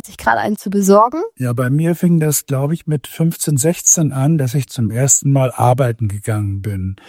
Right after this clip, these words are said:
Speaker 2: Denn ich hatte mir damals ein Fahrrad gewünscht, ein ganz tolles. So ein Fahrrad war damals auch noch nicht so teuer wie heute, aber ich meine, meins hatte damals hundertundfünfzig Mark gekostet,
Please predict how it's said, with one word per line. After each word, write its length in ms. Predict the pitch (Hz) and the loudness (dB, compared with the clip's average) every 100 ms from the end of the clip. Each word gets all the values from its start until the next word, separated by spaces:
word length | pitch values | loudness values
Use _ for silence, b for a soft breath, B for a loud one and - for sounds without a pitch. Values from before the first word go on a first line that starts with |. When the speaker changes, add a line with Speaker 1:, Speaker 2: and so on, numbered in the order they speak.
| b b b | b b b
Speaker 2:
Denn 180 | 120 135 | 2 6
ich 140 | 139 | 6
hatte 160 | 151 151 | 4 2
mir 200 | 143 135 | 4 4
damals 440 | 127 135 139 131 | 2 0 0 2
ein 100 | 135 | 0
Fahrrad 480 | 117 131 131 131 120 | 0 2 2 2 -2
gewünscht, 500 | - 95 92 92 - | -4 -8 -6 -2 -2
ein 60 | 104 | 0
ganz 320 | 117 117 - | -2 0 -2
tolles. 600 | - 123 117 92 - - b | 0 -2 0 -2 -8 -14 b
So 220 | 123 120 143 | -12 0 2
ein 140 | 131 | 2
Fahrrad 420 | - 147 135 117 | 2 2 4 2
war 100 | 127 | 2
damals 380 | 123 131 131 120 | 2 2 2 0
auch 100 | 123 | -2
noch 140 | 123 | 0
nicht 160 | 120 120 | 2 0
so 120 | - | -4
teuer 460 | - - 131 123 113 | -8 0 2 2 2
wie 120 | 117 | -2
heute, 500 | 110 139 143 117 139 | 2 2 2 0 -2
aber 300 | 117 110 120 | -2 0 0
ich 100 | 110 | 0
meine, 320 | 123 123 131 | 0 2 2
meins 380 | 123 120 123 - | 2 0 -2 -2
hatte 180 | 123 120 | -2 0
damals 380 | 123 123 127 139 | 0 2 0 0
hundertundfünfzig 1040 | 147 139 131 127 147 143 - 135 120 - | 0 0 0 -2 0 -2 -2 -2 -2 -4
Mark 400 | 117 131 135 139 | -2 0 0 0
gekostet, 680 | 131 117 117 104 - 113 139 | -2 -2 -2 -4 -4 -6 -6